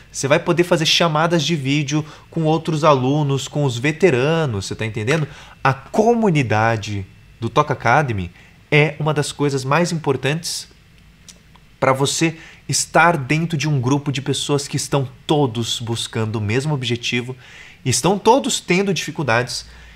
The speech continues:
e compartilhando sobre essas dificuldades e todo mundo se ajudando, tá? A força do coletivo é muito importante na hora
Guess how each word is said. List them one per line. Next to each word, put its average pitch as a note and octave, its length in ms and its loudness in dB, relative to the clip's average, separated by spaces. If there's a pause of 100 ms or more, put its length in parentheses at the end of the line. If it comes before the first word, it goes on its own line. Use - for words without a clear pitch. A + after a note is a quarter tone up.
(180)
e C3 100 0
compartilhando D#3 1200 2
sobre A#2 320 -2
essas A2+ 320 -4
dificuldades C3 760 -4 (840)
e C#3+ 40 -4
todo E3 280 2
mundo D#3+ 180 2
se F3+ 140 2
ajudando, D3+ 520 2 (320)
tá? A#2 300 0 (260)
A A2 120 6
força F#3 580 4
do C3+ 100 -2
coletivo D3+ 600 0
é D3 40 0
muito D3+ 260 -4
importante D#3+ 580 -2
na C3+ 100 0
hora C#3+ 280 2